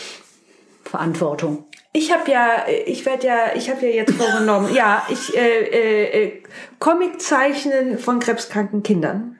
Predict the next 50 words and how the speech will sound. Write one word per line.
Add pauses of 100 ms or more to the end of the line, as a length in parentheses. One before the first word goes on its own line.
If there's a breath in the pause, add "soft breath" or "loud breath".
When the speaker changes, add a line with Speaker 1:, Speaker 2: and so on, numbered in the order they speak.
Speaker 2:
also
deren
Comicporträts, (160)
äh,
an, (160)
malen, (120)
malen
mit
krebskranken
Speaker 1:
Oh,
toll.
Speaker 2:
Kindern,
hab
ich
mir
jetzt
vorgenommen.
Das
ist
auf
meiner, (340 loud breath)
je-, (160)
gute
Vorsätze, (200)
<laughs>
ich
hab
mal
einen
Vorsatz,
ich,
äh,
äh,
Gutes
tun
in
dem
Bereich.
Ist
mir
aufgefallen,
ich
will
ja
sowieso
mehr
malen.
Speaker 1:
Also
das
Porträt,